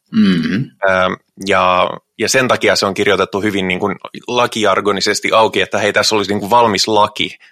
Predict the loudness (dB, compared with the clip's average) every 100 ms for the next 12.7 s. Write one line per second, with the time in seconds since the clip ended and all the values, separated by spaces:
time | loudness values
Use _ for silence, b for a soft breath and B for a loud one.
0 | b b b b _ -10 -6 -2 -2 -2
1 | -6 -8 -6 -4 0 0 0 -4 -6 -10
2 | _ -20 -20 _ _ -20 _ _ _ _
3 | _ _ _ _ _ 2 2 2 0 -2
4 | 0 2 0 -6 B b b b b b
5 | _ 0 2 0 -4 0 2 4 2 -2
6 | -14 -8 -2 0 2 2 0 2 0 2
7 | 0 0 -2 -6 -8 -8 -4 -4 -2 0
8 | 0 -2 -4 -4 -6 B B B B B
9 | 0 2 2 2 2 0 0 -2 -2 -2
10 | 0 0 0 -2 -4 -6 -6 B B B
11 | B B -2 0 -2 0 0 0 0 0
12 | -2 -6 -10 -6 -4 -6 -12